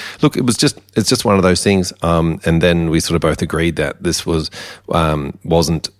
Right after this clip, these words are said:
the, the, wasn't gonna be the long-term plan. And sometimes, you know, like, I think that people imagine the future a lot, and you can imagine the future doing things with people, all those sorts of things. And, and when you've got things booked into the diary, it's easy to imagine the next event or the next,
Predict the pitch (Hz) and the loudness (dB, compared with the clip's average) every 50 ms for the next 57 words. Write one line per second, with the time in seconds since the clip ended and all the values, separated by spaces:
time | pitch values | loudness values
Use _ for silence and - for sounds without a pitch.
0 | _ - 87 78 82 80 76 73 73 - - _ _ - - - - _ _ _ | _ -10 -6 -2 -2 0 0 -2 -4 -8 -12 _ _ -20 -20 -20 -20 _ _ _
1 | - 87 85 - - - _ _ - 90 92 85 92 85 82 85 85 87 80 87 | -4 -2 -2 -4 -6 -12 _ _ 0 2 2 2 2 2 2 2 2 2 2 2
2 | 87 92 95 87 - 107 92 87 - 104 110 143 - 151 147 143 - 196 196 190 | 2 2 2 2 2 0 0 0 0 0 0 2 2 2 0 2 2 0 0 2
3 | - 180 160 139 151 143 135 131 120 117 - - 117 123 - - 117 104 - - | 0 0 2 2 2 2 2 2 0 0 0 -2 -2 0 0 0 -2 -2 -2 -2
4 | 98 92 85 - - 107 104 85 92 90 90 85 82 80 - - - - - - | -2 -2 -2 -2 0 0 2 2 4 4 4 4 4 2 0 -6 -16 -20 -20 -20
5 | - - 90 95 92 85 85 92 92 85 90 87 85 76 - - 90 92 - - | -8 -2 0 2 2 2 2 0 0 0 0 0 0 -2 -2 -2 -4 -2 0 0
6 | - 69 - _ _ _ _ _ _ _ - - - - - - 90 87 87 98 | -2 -2 -4 _ _ _ _ _ _ _ -20 -20 -20 -8 -2 0 2 2 4 2
7 | 131 156 - - - - 95 92 92 - - 90 87 87 87 90 82 85 87 82 | 0 -2 -4 -6 -4 -2 0 0 0 0 0 2 2 2 2 2 2 0 0 -2
8 | 82 - - 90 87 - - 80 71 95 87 87 87 87 - 90 87 87 85 80 | -2 -2 -2 -2 -2 -2 -2 -2 2 2 2 4 2 2 0 0 0 0 0 0
9 | 76 80 87 87 - - 87 85 82 - 90 82 85 82 82 82 85 87 85 82 | 0 0 0 0 -2 -4 -4 -4 -2 -2 0 0 2 2 2 2 2 0 0 -2
10 | - - 90 82 - - - 85 87 90 87 76 82 78 80 - - - 87 98 | -2 -2 -4 -4 -6 -8 -6 -4 -4 -2 -2 -4 -4 -6 -6 -6 -4 -4 -2 -2
11 | - 127 151 135 101 78 - - - - - - 87 80 78 76 76 - 82 - | 0 0 0 2 0 0 -2 -4 -6 -6 -4 -2 -2 -2 -2 -4 -4 -4 -4 -4
12 | - - 78 - 95 92 73 69 87 90 98 90 76 - - - 80 80 80 - | -4 -4 -4 -4 -6 -4 -2 0 2 2 2 0 -2 -4 -4 -6 -6 -6 -6 -8
13 | 80 78 82 80 80 85 82 71 85 76 78 80 80 78 73 - - 80 78 73 | -8 -8 -6 -6 -6 -6 -4 -4 -4 -4 -2 -2 -2 -4 -4 -6 -6 -4 -2 -2
14 | 85 80 80 82 - 87 78 - 82 82 87 85 78 - - | -2 -2 -2 -4 -4 -4 -4 -4 -4 -4 -4 -4 -6 -8 -10